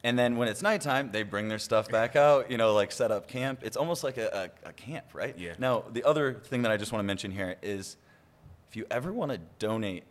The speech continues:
Speaker 1: tarps, that is by far the most <laughs> asked or requested thing.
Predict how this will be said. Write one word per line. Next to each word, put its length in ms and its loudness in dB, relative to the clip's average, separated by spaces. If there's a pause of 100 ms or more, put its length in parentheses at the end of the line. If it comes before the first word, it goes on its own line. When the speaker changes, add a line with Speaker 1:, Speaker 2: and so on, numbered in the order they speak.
(100)
Speaker 1:
tarps, 540 -8 (280)
that 160 -2
is 140 -4
by 240 4
far 420 2 (300)
the 260 -4
most 520 -2
<laughs> 20 -18
asked 420 -8 (160)
or 140 -4
requested 760 0
thing. 300 0